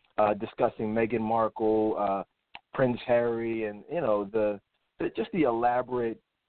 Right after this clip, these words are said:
uh, extravagant, uh, wedding that we saw, uh, this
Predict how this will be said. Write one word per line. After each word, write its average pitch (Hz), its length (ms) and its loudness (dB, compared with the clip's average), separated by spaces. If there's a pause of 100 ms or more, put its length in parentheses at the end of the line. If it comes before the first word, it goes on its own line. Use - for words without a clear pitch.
uh, 117 240 4
extravagant, 120 1000 -4
uh, 107 160 0
wedding 117 460 -2
that 110 180 -6
we 113 180 -10 (140)
saw, 117 380 4 (380)
uh, 113 280 4
this 113 160 -4